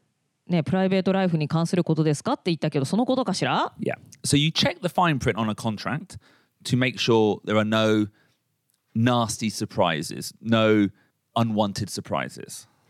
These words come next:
Speaker 1: はい、契約書のファインプリント、えー、小さな活字のところを見ますよね。Nasty surprises.
Speaker 2: Yeah, like you said, like, "Oh, I can cancel and change, but I have to pay the entire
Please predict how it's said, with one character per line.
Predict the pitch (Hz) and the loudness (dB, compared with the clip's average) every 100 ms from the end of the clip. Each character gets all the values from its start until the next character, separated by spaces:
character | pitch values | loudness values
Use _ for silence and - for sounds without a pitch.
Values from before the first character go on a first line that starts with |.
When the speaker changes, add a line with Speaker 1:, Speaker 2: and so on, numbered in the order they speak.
| _ _ | _ _
Speaker 1:
は | 202 | -4
い、 | 175 | -2
契 | - 208 | 0 2
約 | 220 214 | 2 0
書 | - 247 | 0 2
の | 202 208 | 2 2
フ | 175 220 | 0 0
ァ | 233 | 2
イ | |
ン | 240 | 2
プ | - | 2
リ | 262 | 0
ン | 254 | 0
ト、 | 185 151 - _ _ | 0 -4 -6 _ _
え | 156 | 0
ー、 | 143 | 0
小 | - 165 | 2 2
さ | 160 160 | 2 0
な | 151 | 0
活 | - 156 165 | -2 -2 0
字 | 165 | 2
の | 160 | 2
と | 165 | 0
こ | 180 | 2
ろ | 165 | 2
を | |
見 | 147 | 2
ま | 165 196 | 2 0
す | - | 0
よ | 151 | 0
ね。 | 139 262 440 - - - _ _ _ _ - | 2 0 -2 -10 -20 -20 _ _ _ _ 2
Nasty | 170 370 415 - 370 | 4 4 2 2 2
surprises. | 339 285 277 294 247 165 - - - _ _ _ _ _ _ | 2 2 4 4 2 0 -2 -8 -16 _ _ _ _ _ _
Speaker 2:
Yeah, | 120 131 64 | 2 2 2
like | 55 - 104 | -2 -4 -4
you | |
said, | 104 107 - | -2 -2 -2
like, | 92 - - | -4 -4 -2
"Oh, | 135 90 - _ _ _ _ _ | -2 -2 -8 _ _ _ _ _
I | 104 | -4
can | - 101 95 | -2 -4 -4
cancel | - 165 135 - 95 101 | -4 -4 -4 -2 -2 -2
and | 104 | -6
change, | - 127 95 98 | -2 -2 -2 -4
but | - | -2
I | 98 | -2
have | 101 - | -2 -8
to | |
pay | - 95 98 | -6 -4 -4
the | 95 | -6
entire | 92 92 90 | -4 -4 -4